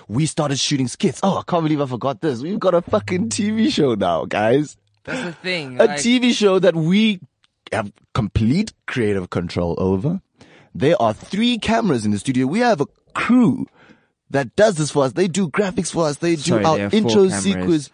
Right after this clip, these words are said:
Speaker 1: Four cameras. Yeah, they, they have to have the wide shots. And then each of us have our own four direct shots. Um, and we have a producer and we have, yeah, creative control, which is the most important thing. We literally chill in there.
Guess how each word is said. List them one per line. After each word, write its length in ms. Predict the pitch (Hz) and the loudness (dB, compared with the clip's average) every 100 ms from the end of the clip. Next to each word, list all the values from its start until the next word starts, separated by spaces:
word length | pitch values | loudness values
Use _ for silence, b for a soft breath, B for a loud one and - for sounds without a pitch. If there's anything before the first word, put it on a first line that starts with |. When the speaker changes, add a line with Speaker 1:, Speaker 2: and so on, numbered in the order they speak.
| - | -18
Speaker 1:
Four 300 | - 202 214 | -2 2 2
cameras. 420 | - 185 156 143 | 4 4 4 4
Yeah, 100 | 165 | 4
they, 120 | 147 | 4
they 220 | 147 226 | 0 2
have 140 | 147 165 | 2 4
to 100 | 180 | 2
have 100 | 151 | 2
the 80 | 143 | 0
wide 220 | 131 120 | 0 -2
shots. 280 | - 90 - 214 | -4 -6 -8 -4
And 120 | 127 | -2
then 140 | 139 135 | 0 0
each 180 | 143 135 | -2 0
of 100 | 127 | 0
us 140 | 113 113 | 0 -2
have 140 | 120 | 0
our 160 | 110 98 | 0 0
own 400 | 113 104 95 92 - | 0 0 -2 -4 -4
four 320 | 107 92 90 | -2 -2 -2
direct 480 | - 90 92 90 - | -2 -2 -2 -4 -8
shots. 380 | - 85 - - B B B - | -8 -8 -10 -20 B B B -6
Um, 500 | 131 135 135 131 127 _ _ _ - | -2 0 -2 -6 -10 _ _ _ -6
and 100 | 165 | -4
we 60 | |
have 120 | 175 | -2
a 40 | 180 | -4
producer 600 | - 147 220 190 127 113 | -6 -2 0 0 -2 -2
and 200 | 139 143 | -2 -2
we 100 | 147 | -2
have, 460 | 143 147 156 139 - B B B B - - | -2 -2 -2 -2 -8 B B B B -10 0
yeah, 220 | 185 117 | 0 2
creative 320 | - 180 196 | 2 2 2
control, 340 | 196 170 208 | 0 2 4
which 140 | 165 170 | 4 2
is 80 | 151 | 0
the 60 | |
most 200 | 151 165 | 0 0
important 360 | 165 165 165 160 | 0 -2 -2 -2
thing. 180 | 160 120 B | -2 -4 B
We 120 | 170 220 | -2 0
literally 560 | 220 196 208 185 180 | 0 0 0 0 0
chill 280 | - - 185 | 0 2 2
in 140 | 151 120 | 2 0
there. 280 | 107 175 | -2 -2